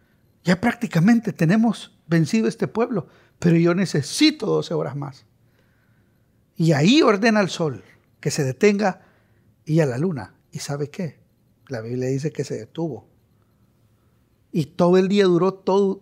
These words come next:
to-, o sea, todo el, el, el, hubo luz de día todo un día para darle a, a, a, a Josué, el Señor, la oportunidad de vencer a sus enemigos. Así es como pelea Dios por ti, así es como pelea Dios por mí,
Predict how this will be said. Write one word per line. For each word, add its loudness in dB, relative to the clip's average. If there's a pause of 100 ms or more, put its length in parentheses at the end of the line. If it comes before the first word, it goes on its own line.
(120)
to-, -8
o -4
sea, -2
todo 2
el, 0
el, 2
el, 0
hubo 2
luz 0
de 2
día -2
todo 4
un -2
día -6 (1120)
para -2
darle 2
a, -2
a, -4
a, -4
a -6
Josué, 0
el -2
Señor, -2
la -2
oportunidad -4
de 0
vencer -6 (400)
a -8
sus -6
enemigos. -8
Así 0
es 4
como -4
pelea -4
Dios -6
por -16
ti, -2 (240)
así 0
es 2
como -4
pelea -4
Dios -6
por -14
mí, 0